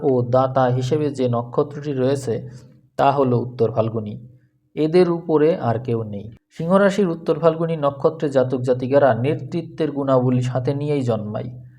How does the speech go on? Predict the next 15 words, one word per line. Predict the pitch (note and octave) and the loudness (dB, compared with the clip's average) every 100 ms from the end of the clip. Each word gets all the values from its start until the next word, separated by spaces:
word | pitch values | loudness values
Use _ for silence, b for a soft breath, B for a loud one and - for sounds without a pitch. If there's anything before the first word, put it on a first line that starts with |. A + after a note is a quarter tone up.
| b | b
এদের | - C#3 D3+ D3 | -4 0 2 2
আচরণ | C#3+ C#3+ D3+ D3 C#3+ | 0 2 2 2 0
দেখলেই | C#3 C#3 D#3+ D#3 | -2 0 -2 -2
বোঝা | B2+ B2+ C#3+ C#3 | 0 2 4 6
যায় | A#2+ A#2+ - - - - _ _ | 4 2 -4 -14 -20 -20 _ _
যে | A#2 A2+ A2 - - | -10 -6 -6 -6 -6
এরা | C#3+ B2+ A#2+ A2 - | 0 4 4 2 -2
কেমন। | C3+ A2+ G#2+ - - - - | -2 0 -4 -8 -14 -18 -10
এরা | - D3+ | 0 0
চলে | D3+ D3+ C#3 | 2 2 2
রাজার | C3 B2+ B2 A#2+ | 6 6 8 6
মতো। | A#2 G#2 B2 - - | 2 -4 -8 -12 -14
এদের | - C3 D3 | -6 2 2
মধ্যে | C#3 C#3 C3+ C#3 C3+ | 2 -4 -2 -2 0
কখনোই | B2 B2 F#3 G3 | 0 2 0 0